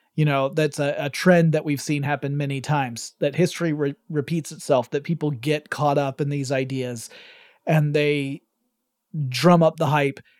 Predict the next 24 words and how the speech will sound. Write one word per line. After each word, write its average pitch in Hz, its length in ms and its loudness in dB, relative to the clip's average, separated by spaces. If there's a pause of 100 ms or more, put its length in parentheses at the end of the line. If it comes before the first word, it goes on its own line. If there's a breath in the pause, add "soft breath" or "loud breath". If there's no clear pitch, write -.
(140)
and 156 140 4
they 175 80 6
also 185 400 6
drum 165 340 2
up 156 160 2
the 160 120 0
disappointment 160 920 0
when 151 240 0
the 139 60 -4
hype 147 300 0 (100)
fails 139 340 0
to 143 120 -4
match 131 280 -8
reality. 131 640 -2 (960)
This 156 300 4
is 151 100 -6
something 147 260 2
that 151 80 -4
we're 135 140 -4
probably 147 280 0
gonna 135 180 -4
keep 143 260 -6
on 139 160 -4
seeing. 139 300 0